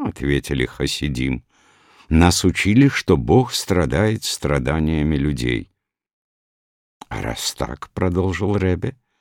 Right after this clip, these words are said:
значит, он и радостями нашими радуется. И если б мир получал от страданий своих передышку на ночь, то и Бог мог бы обрести ночной покой, верно?»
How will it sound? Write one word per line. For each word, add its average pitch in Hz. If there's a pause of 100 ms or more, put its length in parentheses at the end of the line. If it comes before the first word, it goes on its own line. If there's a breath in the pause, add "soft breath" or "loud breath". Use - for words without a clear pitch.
(400)
значит, 78
он 117
и 107
радостями 101
нашими 65
радуется. 57 (800 loud breath)
И -
если 135
б 139
мир 127
получал 95
от 90
страданий 90
своих 67
передышку 85
на 101
ночь, 151 (560)
то 165
и 165
Бог 127
мог 113
бы 101
обрести 92
ночной 85
покой, 78
верно?» 117